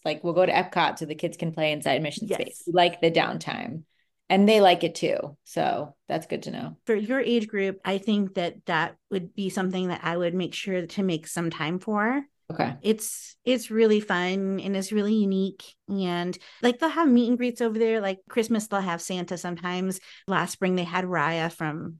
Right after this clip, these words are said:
Speaker 2: Raya and the Last Dragon there.
Speaker 1: Oh, cool.
Speaker 2: You know, so it can be kind of fun. And then, you know, we have our soaring, but it's, since right now you have soaring over
Speaker 1: Yeah.
Speaker 2: California, <laughs> and ours will probably be soaring over the world. You've seen that, done
Speaker 1: Yes.
Speaker 2: that, been there.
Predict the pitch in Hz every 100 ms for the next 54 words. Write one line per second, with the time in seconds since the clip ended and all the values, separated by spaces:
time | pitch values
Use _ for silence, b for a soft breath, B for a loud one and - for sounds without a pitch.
0 | 190 165 135 160 147 233 311 370 440 -
1 | 349 277 220 - - 294 311 254 165 196
2 | - 175 104 - b b b - 240 285
3 | 269 214 190 - 87 107 196 - 226 220
4 | 208 208 208 233 214 240 240 269 269 247
5 | - 220 202 202 214 214 _ _ - 196
6 | - 214 214 - - - _ _ - 247
7 | 254 233 233 247 226 226 240 277 - 220
8 | 208 196 180 190 262 233 - 196 175 175
9 | 233 - B B - - 339 233 233 247
10 | 220 214 233 214 190 202 220 190 190 175
11 | 175 170 185 175 170 170 B B 220 233
12 | 233 262 240 214 175 180 190 190 196 170
13 | 151 - 190 170 139 143